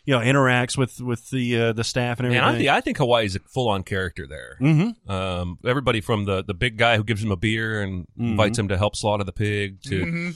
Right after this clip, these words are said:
Speaker 2: like, Mila Kunis kind of, her philosophy on why she came out there and loves it so much, and, uh, the resort itself. Man, I bet they made a, I bet they got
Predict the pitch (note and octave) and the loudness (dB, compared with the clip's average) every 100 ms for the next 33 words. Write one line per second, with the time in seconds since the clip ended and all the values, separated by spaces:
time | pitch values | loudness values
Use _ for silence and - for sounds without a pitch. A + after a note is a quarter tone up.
0 | - - - D#3 C3 A#2+ C3 C3 - C3 | -14 -20 -6 -4 -2 0 2 4 2 0
1 | A#2+ - B2 A#2 - - _ - F#2+ - | 0 0 0 0 -4 -18 _ -6 -2 0
2 | G#2+ G2 G#2+ B2 A#2 F#2+ F#2 G2+ G2+ G#2 | 0 0 0 0 -2 0 0 -2 -2 -4
3 | - G2+ G2+ G2+ G#2+ G#2+ G#2 F#2 G2 G#2+ | -4 -2 -2 -2 -4 -4 -4 -2 -4 -6
4 | - A2+ G2+ G2+ F#2+ F#2 - - E2+ E2 | -8 -8 -6 -6 -8 -10 -10 -12 -8 -6
5 | E2 D#2+ E2 D#2+ D#2+ D#2+ E2+ F2 F2 A2+ | -8 -10 -10 -10 -10 -10 -12 -12 -8 -8
6 | A#2 - - G2 A#2 - A2+ G#2 F#2+ G2 | -8 -8 -8 -6 -8 -12 -16 -14 -16 -16
7 | G2+ G#2 G2+ F#2+ - A#2+ B2 A#2 A2 | -16 -14 -12 -14 -12 -12 -10 -8 -10